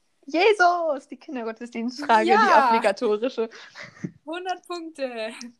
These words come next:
Speaker 1: Also, irgendwie sagt dieser Vers ja aus, dass Jesus so eine Art Weg ist und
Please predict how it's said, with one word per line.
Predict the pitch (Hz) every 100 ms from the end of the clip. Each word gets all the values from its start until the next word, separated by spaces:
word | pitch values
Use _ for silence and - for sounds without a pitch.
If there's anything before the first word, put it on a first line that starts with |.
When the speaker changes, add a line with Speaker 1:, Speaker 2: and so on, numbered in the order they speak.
| _ _ _ _ _ _ _ -
Speaker 1:
Also, | 233 214 214 208 -
irgendwie | 254 302 320 269
sagt | 254 269
dieser | 247 214 196 196 _
Vers | 208 202 294 -
ja | 277 -
aus, | 214 226 247 269 - - _
dass | 220 208 214 220 - - - _ _ _ _ _ _ _ _ _ -
Jesus | 226 226 240 269 -
so | 220
eine | 214 -
Art | 180 180 - -
Weg | 208 196 - -
ist | 269 359 440 - - -
und | 226 220 220 220 226 -